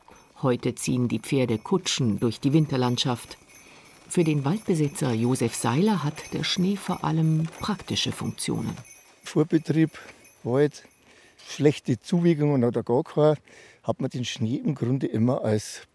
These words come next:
Speaker 2: Belag benutzt. Und der war auch zum Präparieren. Es ist ein Element, das wo eigentlich faszinierend ist. Der ist immer anders und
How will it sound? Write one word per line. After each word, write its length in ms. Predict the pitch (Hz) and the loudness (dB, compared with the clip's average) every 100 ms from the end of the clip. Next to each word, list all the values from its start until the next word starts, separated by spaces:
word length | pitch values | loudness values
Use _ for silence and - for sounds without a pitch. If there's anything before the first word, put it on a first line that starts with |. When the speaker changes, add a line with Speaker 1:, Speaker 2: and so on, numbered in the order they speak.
| _ - | _ 0
Speaker 2:
Belag 340 | 104 98 120 _ | 2 2 0 _
benutzt. 640 | - 110 104 - - - - _ | 2 2 2 -4 -14 -16 -20 _
Und 240 | 247 104 - | -8 -6 -4
der 180 | 104 107 | -4 2
war 240 | 117 135 | 2 2
auch 240 | - 107 - | -2 -6 -8
zum 300 | - 120 107 | -6 -6 -2
Präparieren. 760 | 107 98 104 95 123 147 104 - _ _ _ _ _ _ _ _ | -4 -4 -4 -2 2 2 2 -6 _ _ _ _ _ _ _ _
Es 120 | 131 | -6
ist 140 | 143 160 | -4 4
ein 80 | |
Element, 480 | 147 160 127 135 170 | 6 6 6 2 2
das 180 | 143 131 | -2 -2
wo 360 | 143 143 131 107 - _ _ - - | 0 0 0 -4 -14 _ _ -16 -6
eigentlich 300 | 131 160 - | -4 -4 0
faszinierend 720 | 135 - - 135 135 135 113 | 0 0 -4 -2 0 2 0
ist. 320 | 95 - - _ _ _ _ _ - | -4 -8 -20 _ _ _ _ _ -2
Der 120 | 131 | -2
ist 160 | - 294 | -2 -2
immer 340 | 165 170 - | 0 0 0
anders 480 | 139 160 156 135 - _ | 0 4 4 2 -8 _
und 280 | 135 131 | -2 -2